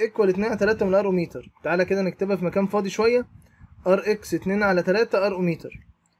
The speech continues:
دي ودي ودي هما ال ار اوميتر اللي هي خمسة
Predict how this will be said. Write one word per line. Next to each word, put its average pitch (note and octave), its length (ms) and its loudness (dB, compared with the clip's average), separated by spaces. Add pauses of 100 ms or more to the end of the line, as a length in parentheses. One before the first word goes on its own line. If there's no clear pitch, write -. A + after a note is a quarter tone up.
(580)
دي G3+ 340 2 (320)
ودي E3+ 500 -2 (220)
ودي F3 480 0
هما F#3+ 180 2
ال G3+ 60 2
ار A3+ 120 2
اوميتر G3 420 0
اللي D3+ 140 -2
هي F#3+ 140 4
خمسة A#3+ 480 -2